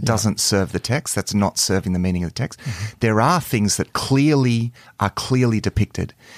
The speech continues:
Speaker 1: in the book of Revelation. You know, the ultimate victory of,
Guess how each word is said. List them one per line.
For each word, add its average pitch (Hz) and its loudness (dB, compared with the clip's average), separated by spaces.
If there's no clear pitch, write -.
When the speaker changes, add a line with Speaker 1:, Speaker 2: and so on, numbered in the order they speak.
Speaker 1:
in 98 4
the 104 0
book 101 0
of 95 2
Revelation. 87 0
You 110 2
know, 90 2
the 90 -4
ultimate 104 2
victory 104 0
of, - -4